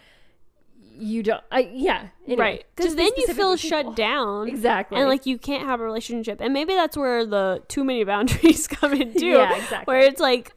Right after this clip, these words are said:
Speaker 2: "Okay, just explain what that looks like." Like, what if I tell you,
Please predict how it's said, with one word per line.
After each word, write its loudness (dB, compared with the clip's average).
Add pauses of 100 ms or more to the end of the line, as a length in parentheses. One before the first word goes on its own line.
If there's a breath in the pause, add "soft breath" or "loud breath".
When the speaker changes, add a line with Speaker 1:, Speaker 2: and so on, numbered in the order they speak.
Speaker 2:
"Okay, 0
just -4
explain -4
what 0
that -2
looks -6
like." -10 (260 soft breath)
Like, 0 (400)
what 2
if 0
I 2
tell 0
you, 0